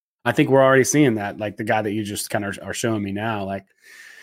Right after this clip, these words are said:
and several other people who know what they're doing. <clears throat> But it's, it's just, it's, it's a, it's a weird kind of, um, it's a weird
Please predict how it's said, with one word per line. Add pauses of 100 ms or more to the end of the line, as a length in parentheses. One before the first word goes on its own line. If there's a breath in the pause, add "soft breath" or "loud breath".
(200 loud breath)
and
several
other
people
who
know
what
they're
doing.
<clears throat>
But
it's, (1300)
it's
just, (880)
it's,
it's
a,
it's
a
weird (880)
kind
of, (960)
um, (720 soft breath)
it's
a
weird